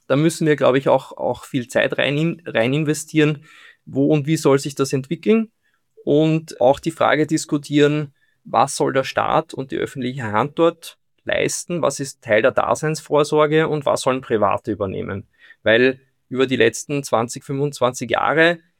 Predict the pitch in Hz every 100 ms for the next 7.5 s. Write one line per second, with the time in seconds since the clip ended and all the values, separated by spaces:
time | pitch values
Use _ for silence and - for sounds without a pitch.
0 | _ - - - _ _ _ - 156 160
1 | 143 139 135 139 - 127 151 147 - -
2 | - 107 - - 131 - 107 98 127 -
3 | 180 190 - _ _ - 135 135 143 160
4 | - - 120 123 - 139 156 147 143 165
5 | - 107 117 - - 120 127 - 117 113
6 | - 127 - 139 139 135 135 131 139 -
7 | 160 - 135 131 135